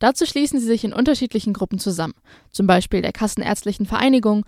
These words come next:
oder der Deutschen Krankenhausgesellschaft. Dort wird dann zum Beispiel entschieden, welche Kosten die Krankenkasse übernimmt und welche nicht. Und wir können sogar mitbestimmen.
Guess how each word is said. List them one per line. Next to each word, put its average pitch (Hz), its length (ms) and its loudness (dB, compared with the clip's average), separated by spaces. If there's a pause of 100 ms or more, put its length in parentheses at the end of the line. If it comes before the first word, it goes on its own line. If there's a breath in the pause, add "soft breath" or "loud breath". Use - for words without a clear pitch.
(240 soft breath)
oder 269 180 4
der 254 100 6
Deutschen 202 340 0
Krankenhausgesellschaft. - 1120 -8 (560)
Dort 339 320 2
wird 185 140 -2
dann 240 160 2
zum 196 140 -2
Beispiel 180 280 -2
entschieden, 202 460 0 (360 loud breath)
welche 262 220 2
Kosten 254 340 2
die 190 60 -2
Krankenkasse 220 540 -4
übernimmt 214 500 0
und 277 160 0
welche 196 260 2
nicht. - 320 -8 (260)
Und 277 300 2 (120)
wir 196 120 -2
können 214 240 4
sogar 185 220 0
mitbestimmen. - 580 0